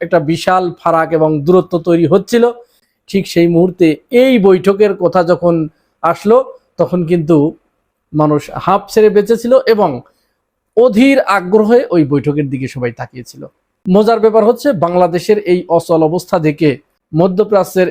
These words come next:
একটি শক্তিশালী মুসলিম দেশ এবং অর্থনৈতিকভাবে অত্যন্ত স্বাবলম্বী সেই দেশ কিন্তু সহযোগিতা করেছে ইউনুস এবং তারেক রহমানের ভিতরে বৈঠক করতে। দেশটির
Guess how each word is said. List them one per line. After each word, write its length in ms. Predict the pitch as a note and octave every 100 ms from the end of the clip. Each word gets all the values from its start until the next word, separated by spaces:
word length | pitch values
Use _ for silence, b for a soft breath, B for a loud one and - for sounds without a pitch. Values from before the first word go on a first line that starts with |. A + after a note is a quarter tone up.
| E3
একটি 160 | D#3+ D#3+ -
শক্তিশালী 520 | F3 - D#3+ F#3 F3+ D#3+
মুসলিম 300 | D3 - F3 E3+
দেশ 120 | F#3+ G#3 - _ _ _ _
এবং 220 | E3+ F3+ F3+ F3+ -
অর্থনৈতিকভাবে 800 | F3 - A#3 A#3 A3 G#3 A3+ B3+
অত্যন্ত 340 | G#3+ - G#3+ G#3+ -
স্বাবলম্বী 520 | G3 G#3 G#3 G#3 A3+ B3 _ _ _
সেই 260 | - F3+ D#3+ C#3+
দেশ 120 | E3+ - E3
কিন্তু 280 | D3+ C#3+ C3 A#2+ _ _ _ _ _ _
সহযোগিতা 540 | - D#3 D#3+ D#3 D#3
করেছে 280 | D#3 D3 D#3+ D3+ D#3
ইউনুস 280 | D#3 D#3 D#3
এবং 140 | D3 C#3
তারেক 180 | C#3+ C3+ C3+
রহমানের 400 | B2+ C3+ C3 A#2
ভিতরে 260 | B2 C3 A#2+ _ _ _
বৈঠক 340 | C#3+ D#3 C#3 -
করতে। 220 | B2+ - B2 _ _ _ -
দেশটির 420 | F3 G3+ G#3+